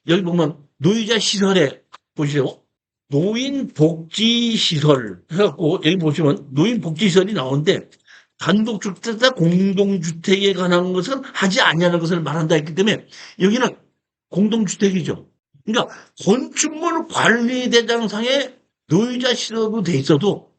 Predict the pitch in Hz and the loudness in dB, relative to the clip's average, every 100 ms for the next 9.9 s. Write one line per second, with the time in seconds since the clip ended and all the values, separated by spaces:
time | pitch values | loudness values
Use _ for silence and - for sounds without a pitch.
0 | _ _ _ 185 220 294 277 - 139 175 | _ _ _ -4 -2 -4 -6 -6 2 2
1 | 226 247 269 240 185 - 196 214 - - | 2 -2 -6 -4 -4 0 0 0 -10 -6
2 | 151 156 196 208 - 220 226 180 185 208 | -4 -2 0 0 2 2 2 2 0 2
3 | 233 247 - 185 175 160 131 110 101 104 | 0 -4 -2 0 2 2 0 -2 -6 -8
4 | 101 73 _ _ - 240 214 143 170 233 | -10 -16 _ _ -8 -6 -6 -4 0 0
5 | 254 185 170 196 226 196 247 196 175 196 | 0 -2 -2 2 2 2 2 0 0 -4
6 | - - 160 190 160 147 185 - _ _ | -8 0 2 4 2 2 0 -2 _ _
7 | 147 165 214 196 214 240 240 180 202 202 | 0 2 2 -2 -2 -2 -2 0 2 2
8 | 208 202 190 165 - _ _ - - 202 | 0 -2 -4 -10 -18 _ _ -8 -2 0
9 | 196 190 160 233 233 151 196 254 | 0 0 0 0 2 0 0 -2